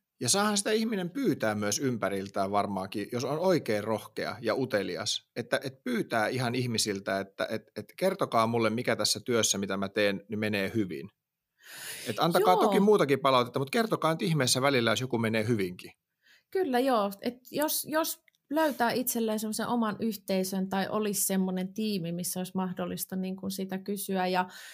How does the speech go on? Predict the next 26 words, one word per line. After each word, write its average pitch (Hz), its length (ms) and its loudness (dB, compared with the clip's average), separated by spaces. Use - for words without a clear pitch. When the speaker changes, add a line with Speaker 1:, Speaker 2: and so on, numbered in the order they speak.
Speaker 2:
mentoriohjelmathan 190 1160 0
on 180 120 0
hirveän 175 420 0
suosittuja 175 800 -2
ja 175 140 -2
taas 180 280 -6
kerran 214 380 -2
nostan 190 500 0
terapian 175 560 -2
esiin 165 520 -4
ja 165 240 -4
et 190 160 -8
niin 180 120 -6
kuin 190 180 -14
keinojahan 180 840 0
on 185 180 0
monenlaisia. 180 1000 -2
Et 190 120 -10
mä 196 160 2
tiedän, 220 300 4
että 185 100 0
se 175 100 -4
avun 185 320 4
pyytäminen 180 760 -2
ja 185 140 -2
s-, - 320 0